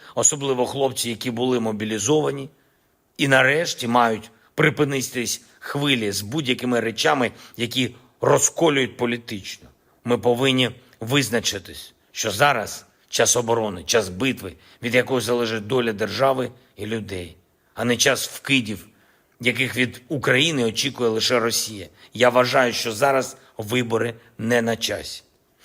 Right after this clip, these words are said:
І якщо потрібно поставити крапку у тій чи іншій політичній суперечці і далі працювати лише у єдності, то в державі є структури,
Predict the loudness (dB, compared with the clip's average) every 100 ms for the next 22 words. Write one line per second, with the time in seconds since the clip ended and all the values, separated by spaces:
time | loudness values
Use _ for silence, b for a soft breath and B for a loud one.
0 | B 2 2 4 2 2 2 0 0 0
1 | 2 2 2 0 2 2 2 -2 -8 -8
2 | -8 -4 -2 -2 -8 B B -4 -2 0
3 | 0 0 -2 -2 -4 -4 -4 -6 -2 0
4 | 2 0 -6 -10 -20 _ _ _ _ _
5 | _ _ _ -6 -4 0 4 4 2 -6
6 | -12 B B -2 0 2 4 4 2 0
7 | 0 0 0 -2 0 -2 -2 -6 -8 -10
8 | -8 -2 -2 2 2 2 -2 -4 -4 -6
9 | -12 -8 -6 -4